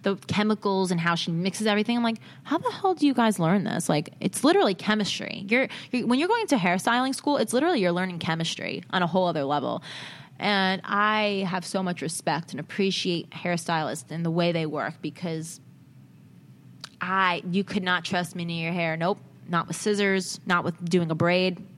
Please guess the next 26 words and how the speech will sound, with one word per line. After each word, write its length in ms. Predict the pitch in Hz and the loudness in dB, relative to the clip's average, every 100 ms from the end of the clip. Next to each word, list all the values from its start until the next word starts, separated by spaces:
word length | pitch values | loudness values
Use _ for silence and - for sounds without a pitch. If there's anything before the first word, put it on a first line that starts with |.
| - - | -20 -14
No. 300 | - 156 - - - | -6 -4 -4 -10 -6
So, 380 | - 165 165 165 - - - - - | 2 4 2 -2 -10 -18 -20 -12 0
let 160 | 190 196 | 2 4
alone 400 | 190 175 175 165 | 2 0 0 2
dyeing 320 | 170 175 190 | 2 2 0
someone's 320 | 208 202 190 | 0 0 2
hair, 220 | 190 185 | 4 4
bleaching 420 | 175 165 170 196 | 4 2 2 0
someone's 360 | 180 185 190 190 | 2 2 2 2
hair. 280 | 185 185 185 | 2 4 4
Nope, 220 | 170 190 | 2 0
nope, 140 | 151 160 | -4 -2
nope, 160 | 180 190 | 0 2
nope, 200 | 180 170 | 0 0
nope. 240 | 156 - - - - - - - - - | -2 -4 -12 -20 -20 -20 -20 -20 -16 -14
So 360 | - 220 196 - | -2 2 2 2
best 340 | 175 214 - | 2 0 0
of 140 | 320 226 | -2 2
luck 260 | 214 226 | 2 2
in 80 | 196 | -2
hairstyling 600 | 165 190 190 190 185 190 | -2 0 0 0 0 -2
school 240 | - 208 196 | -4 -2 0
whenever 300 | 185 165 165 | 0 -2 0
you 160 | 185 202 | 0 -2
start 400 | - 196 170 - | 0 2 2 4
that. 260 | 175 214 | 4 2